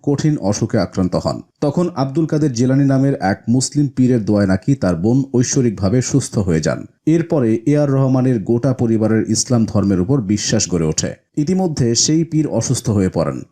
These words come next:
কস্তুরী দেবী তার সমস্ত শুশ্রূষা করে সুস্থ করে তোলেন। এই সময়েই বাবা মেয়ের মতো সম্পর্ক তৈরি হয় তাদের দুজনের মধ্যে।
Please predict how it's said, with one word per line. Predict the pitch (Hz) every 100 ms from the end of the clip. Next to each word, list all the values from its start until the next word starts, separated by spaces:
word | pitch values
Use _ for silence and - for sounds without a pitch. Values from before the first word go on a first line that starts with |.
| -
কস্তুরী | 170 165 196 190
দেবী | 170 160 180
তার | 139 123
সমস্ত | - 143 151 - 151
শুশ্রূষা | - 127 - 123 123
করে | 110 139
সুস্থ | - 131 - 127
করে | 98 90
তোলেন। | 90 82 67 - _
এই | 143 170
সময়েই | - 160 156 117 139
বাবা | 113 123
মেয়ের | 127 131
মতো | 117 107
সম্পর্ক | 120 - 139 131 151 139
তৈরি | 110 98
হয় | 92 92
তাদের | 90 98 90
দুজনের | 104 113 113 82
মধ্যে। | 78 - 95